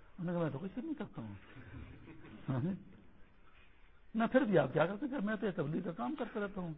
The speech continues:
بیان بیان کرتا رہتا ہوں، اس طرح کرتا رہتا ہوں۔ میں نے کہا آپ کی کچھ افسر بفسر کچھ بھی نہیں ہے؟ کہ نہیں میں تو کچھ بھی نہیں ہوں۔ تو سب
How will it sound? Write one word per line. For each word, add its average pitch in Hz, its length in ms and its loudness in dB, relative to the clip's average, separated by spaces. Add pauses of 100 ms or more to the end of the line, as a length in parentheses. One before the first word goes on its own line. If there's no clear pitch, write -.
(220)
بیان 143 260 2
بیان 180 260 -4
کرتا 180 240 -4
رہتا 170 220 -6
ہوں، 160 80 -4
اس 135 100 -8
طرح 156 180 -8
کرتا 139 220 -12
رہتا 143 140 -12
ہوں۔ 139 60 -12 (1080)
میں 226 120 0
نے 254 100 2
کہا 247 100 4
آپ 247 120 0
کی 214 160 2
کچھ - 160 -2
افسر 226 180 -2
بفسر 240 320 0
کچھ 233 120 -2
بھی 262 100 0
نہیں 226 180 2
ہے؟ 160 80 2 (760)
کہ 165 120 2
نہیں 208 160 8
میں 202 200 6
تو 233 60 -2
کچھ 240 140 -2
بھی 226 120 0
نہیں 156 100 6
ہوں۔ 127 180 0 (1300)
تو 120 180 -8
سب 196 80 8